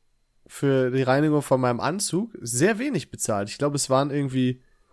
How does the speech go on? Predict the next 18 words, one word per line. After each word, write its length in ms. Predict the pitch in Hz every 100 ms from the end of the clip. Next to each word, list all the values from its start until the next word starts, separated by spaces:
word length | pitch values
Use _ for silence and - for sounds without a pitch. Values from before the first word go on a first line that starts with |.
| _ _ _
es 180 | - -
war 380 | - - 110 -
unter 340 | 151 175 220
zehn 260 | 190 208 208
Euro, 280 | 190 247 127
glaub 220 | 113 113
ich, 100 | 120
oder, 440 | 120 117 110 -
oder 220 | - 110 113
sowas. 440 | 113 104 107 -
Oder 180 | 117 113
zwölf 320 | - 147 160
Euro. 240 | 131 214 120
Ich 140 | -
war 100 | 110
da 100 | 117
sehr 140 | 117 113
überrascht. 460 | 110 120 202 -